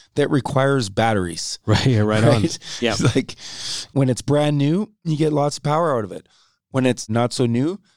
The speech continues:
Speaker 1: maybe the battery pack declines more quickly, right? So this obviously would reduce the distance you can drive in a vehicle. And how it degrades is based on many factors. It could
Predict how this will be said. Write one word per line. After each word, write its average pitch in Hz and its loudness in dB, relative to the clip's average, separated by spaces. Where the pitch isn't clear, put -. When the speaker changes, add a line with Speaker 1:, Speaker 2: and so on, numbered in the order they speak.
Speaker 1:
maybe 123 2
the 117 2
battery 113 2
pack 107 -2
declines 101 -2
more 104 -2
quickly, 90 -4
right? 104 2
So - 2
this 185 2
obviously 147 2
would 127 0
reduce 120 2
the 110 -2
distance 117 -2
you - -4
can 110 -2
drive 110 2
in 101 2
a 101 4
vehicle. 92 0
And 127 0
how 165 0
it 151 -2
degrades 131 0
is 110 -2
based 127 0
on 120 0
many 120 0
factors. 117 -2
It 98 -6
could 104 -6